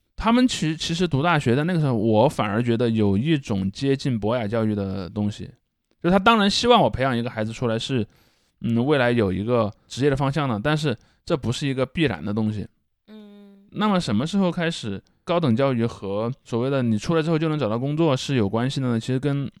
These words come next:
Speaker 1: 嗯，一九五几年的时候的一些情况是有关的。因为在整个民国时期，所谓的高校学生就业难是整个社会动荡的非常大的一个推动力嘛，所以四九年之后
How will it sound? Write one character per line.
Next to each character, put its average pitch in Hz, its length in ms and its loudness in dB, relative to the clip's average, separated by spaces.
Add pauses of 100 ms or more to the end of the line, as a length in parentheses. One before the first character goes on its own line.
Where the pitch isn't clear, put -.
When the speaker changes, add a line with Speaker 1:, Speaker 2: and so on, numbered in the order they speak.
(200)
Speaker 1:
嗯， 123 180 -4
一 135 240 -2
九 143 100 2
五 117 220 0
几 156 120 -4
年 101 140 -2
的 107 80 -2
时 110 100 -6
候 113 120 -4
的 101 300 -4
一 110 80 -6
些 113 120 -2
情 104 160 -6
况 113 160 -2
是 117 80 -4
有 98 120 0
关 98 240 -4
的。 95 160 -6 (600)
因 190 180 2
为 208 180 0 (200)
在 190 200 0
整 107 160 -4
个 156 120 -2
民 190 160 0
国 147 120 -2
时 139 100 -12
期， 131 280 -6 (320)
所 113 180 4
谓 131 120 8
的 131 200 8
高 160 320 6
校 165 220 4
学 110 180 -2
生 143 220 -2
就 160 160 0
业 135 100 -2
难 98 260 -4
是 143 220 -4
整 98 260 -10
个 127 140 0
社 160 240 4
会 151 260 4
动 143 240 -4
荡 151 160 0
的 120 120 0
非 156 180 -2
常 139 160 0
大 131 180 2
的 113 80 0
一 101 140 0
个 107 260 -2 (340)
推 - 120 -4
动 139 160 2
力 160 120 2
嘛， 101 160 -2 (520)
所 139 120 -8
以 - 20 -6
四 185 140 -4
九 143 120 2
年 98 160 -2
之 110 120 -4
后 143 340 0